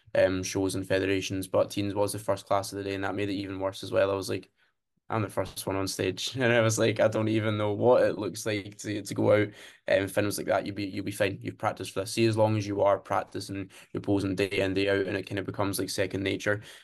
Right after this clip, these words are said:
you're going to be fine, but just make sure that you obviously put the practice in to do that." Um, but I went out and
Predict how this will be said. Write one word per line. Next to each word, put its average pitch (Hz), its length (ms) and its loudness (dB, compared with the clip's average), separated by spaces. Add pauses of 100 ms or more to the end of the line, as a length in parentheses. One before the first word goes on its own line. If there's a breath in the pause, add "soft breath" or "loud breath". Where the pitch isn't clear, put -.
(220 loud breath)
you're 98 160 -2
going 98 200 2
to - 80 -12
be 98 180 -4
fine, 98 340 -2
but 92 160 -4
just - 160 -8
make 95 140 -2
sure - 160 -6
that 95 120 -6
you 95 120 -2
obviously 107 360 -6
put - 120 -10
the 101 60 -10
practice 90 400 -4
in 95 60 -4
to - 80 -8
do 98 140 0
that." 104 200 4 (360 loud breath)
Um, 98 440 2 (100)
but 101 260 4
I 104 60 4
went 110 240 4
out 104 120 4
and 98 420 -4